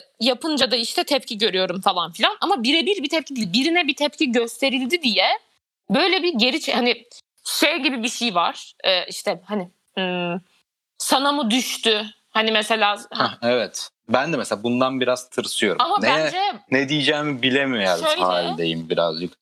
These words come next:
Speaker 1: Bence paylaşımın dili önemli. Yani yine kadınlara didaktik bir şekilde bir şey paylaşınca ben erkekten görünce biraz delleniyorum açıkçası. Neden?
Speaker 2: Hı hı.
Speaker 1: Hani çünkü işte, işte kadınlar bu konuda konuşmalıdır falan.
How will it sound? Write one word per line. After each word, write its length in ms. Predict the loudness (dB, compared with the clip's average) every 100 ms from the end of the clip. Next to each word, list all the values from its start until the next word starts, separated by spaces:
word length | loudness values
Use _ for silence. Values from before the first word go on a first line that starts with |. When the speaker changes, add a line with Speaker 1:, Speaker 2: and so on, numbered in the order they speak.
| _ _ _
Speaker 1:
Bence 400 | 0 0 0 -2
paylaşımın 800 | 0 0 0 -4 -4 -2 -2 -2
dili 260 | 0 2 0
önemli. 640 | 0 -2 -4 0 0 0 -2
Yani 300 | 0 2 0
yine 240 | 2 2
kadınlara 680 | 0 -2 0 2 2 2 2
didaktik 460 | 0 0 -4 -8
bir 60 | -4
şekilde 400 | -4 -2 -2 -2
bir 60 |
şey 160 | 0 0
paylaşınca 640 | 0 0 -2 -2 0 2
ben 100 | 2 0
erkekten 400 | -2 -2 -2 0
görünce 380 | 0 -2 0 -2
biraz 300 | 2 0 2
delleniyorum 540 | 0 2 0 0 -2 -4
açıkçası. 560 | -10 -6 -6 -6 -10 -14 _ _ _ _
Neden? 420 | 0 2 0 -2 -6
Speaker 2:
Hı 60 | -8
hı. 180 | -4 -2
Speaker 1:
Hani 220 | 0 -2
çünkü 280 | -4 -2 -2
işte, 440 | 0 0 0 -2 _ _
işte 140 | -4 -2
kadınlar 580 | 0 0 2 2 0
bu 60 | -2
konuda 280 | -2 0 -2
konuşmalıdır 960 | 0 -2 0 2 0 0 -4 -6 -8 -2
falan. 280 | 2 2